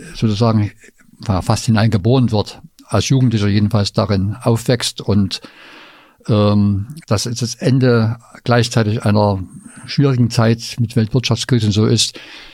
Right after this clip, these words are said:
äh, jetzt von der Elterngeneration, ähm, aktiv was zu verlangen und so.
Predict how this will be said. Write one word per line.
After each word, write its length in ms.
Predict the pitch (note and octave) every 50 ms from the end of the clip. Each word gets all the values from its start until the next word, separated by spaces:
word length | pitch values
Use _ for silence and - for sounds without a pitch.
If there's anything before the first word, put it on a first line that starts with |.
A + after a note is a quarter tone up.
| - - _ _ -
äh, 280 | - A2+ G#2+ G#2+ G2+
jetzt 680 | G#2+ A#2+ - - - B2 A#2+ A#2+ - - - - - - - - - - - - - - - - - -
von 160 | - A#2 A2
der 100 | G#2 G#2+
Elterngeneration, 1200 | D3+ C3+ C3 D3+ B2 B2+ A#2 A#2 - A#2+ A2 - - - B2+ A2+ A#2 A#2 A2+ A2 A2 G#2 G2+ G2+ G#2 - -
ähm, 540 | G#2 G2+ G#2 G2+ G2+ F#2+ G2 F#2+ G2 G2 -
aktiv 500 | - - - - - - C3 B2 B2 -
was 240 | A2+ G2+ - - -
zu 220 | - - D3+ B2 G2+
verlangen 460 | - - G#2 F#2+ F#2 G2+ G#2+ G2+ F#2+
und 100 | F#2+ F2
so. 260 | E2 F#2+ F2 E2 D#2